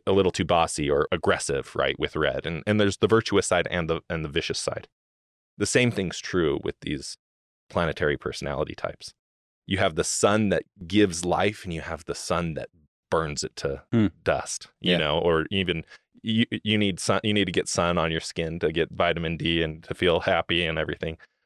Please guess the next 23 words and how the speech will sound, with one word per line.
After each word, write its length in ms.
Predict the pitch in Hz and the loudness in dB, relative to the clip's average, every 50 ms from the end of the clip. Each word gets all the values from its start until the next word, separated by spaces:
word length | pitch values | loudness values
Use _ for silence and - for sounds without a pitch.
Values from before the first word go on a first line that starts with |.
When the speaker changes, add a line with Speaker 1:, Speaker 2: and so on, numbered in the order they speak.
| _ _ | _ _
Speaker 1:
or 180 | - 123 120 120 | 6 6 8 8
you 100 | 123 101 | 6 4
can 160 | - - 101 | 2 2 2
get 140 | 90 82 - | 0 0 0
sunburned. 720 | - - 95 87 87 82 76 85 80 76 71 71 - - - _ _ _ _ _ _ _ _ _ _ _ _ - | 0 0 2 2 2 2 2 2 2 2 -2 -6 -10 -14 -18 _ _ _ _ _ _ _ _ _ _ _ _ 0
And 100 | 92 92 | 0 0
it 80 | 87 | 2
depends 440 | - 95 - - 117 110 113 110 104 | 0 -2 0 2 2 2 2 4 4
on 180 | 110 98 95 95 | 4 4 4 2
your 140 | 92 87 87 | 4 4 4
ability 520 | 82 78 - 104 101 98 95 80 82 80 | 4 4 4 4 6 6 4 2 0 -6
to 120 | - - 85 | -6 -8 -8
take 460 | - - - - 104 95 - - - | -8 -8 -4 -2 -2 -2 -2 -4 -2
that 280 | - - 85 - - _ | 0 0 0 0 -4 _
power. 500 | - - - - 76 71 - - - - _ _ _ _ _ _ _ _ _ | -12 -8 -4 -2 -2 -2 -2 -6 -10 -16 _ _ _ _ _ _ _ _ _
A 100 | 98 90 | -4 -4
beautiful, 600 | 85 - 98 101 101 98 - - 95 92 87 82 - _ _ _ _ _ | -2 0 0 2 2 2 2 2 2 2 2 -2 -12 _ _ _ _ _
heavy 360 | - - 117 107 92 95 87 - | -2 0 0 2 2 -2 -4 -4
power 440 | - - - 92 92 90 87 82 | -6 -6 -2 2 4 4 4 4
of 120 | 80 69 69 | 2 0 -4
the 80 | - - | -8 -8
sun 400 | - - 107 101 98 85 78 73 - _ _ _ _ _ _ | -4 -2 0 0 0 0 -2 -6 -12 _ _ _ _ _ _
is 180 | - 110 98 | -2 -2 -2